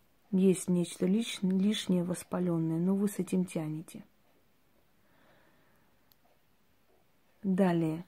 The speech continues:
Удар по спине. Это либо падение, но, в общем, удар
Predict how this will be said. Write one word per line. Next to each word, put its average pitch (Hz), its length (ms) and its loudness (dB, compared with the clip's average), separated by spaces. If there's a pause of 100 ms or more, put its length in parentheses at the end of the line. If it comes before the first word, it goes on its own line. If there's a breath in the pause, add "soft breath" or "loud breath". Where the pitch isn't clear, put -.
(1500 soft breath)
Удар 208 400 4
по - 120 -4
спине. 165 560 -2 (420)
Это - 160 -10
либо 185 240 -2
падение, 190 540 4
но, 180 140 2
в - 20 2
общем, 190 280 -2
удар 175 460 -2